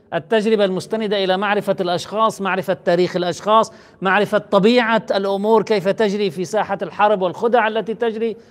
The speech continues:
أنا عندي تجربة، أنتم ما عندكم، أنتم سطحيون. يمكن تصلوا صلاة الليل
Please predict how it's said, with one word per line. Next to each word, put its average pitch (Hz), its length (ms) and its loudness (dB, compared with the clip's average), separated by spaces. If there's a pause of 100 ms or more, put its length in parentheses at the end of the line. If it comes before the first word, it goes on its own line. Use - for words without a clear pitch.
(120)
أنا 196 160 0
عندي 185 220 0
تجربة، 208 460 2
أنتم 185 200 -2
ما 202 80 0
عندكم، 208 320 -4
أنتم 196 300 -4
سطحيون. 190 1040 0 (220)
يمكن 185 260 -4
تصلوا 196 300 0
صلاة 170 340 0
الليل 190 480 0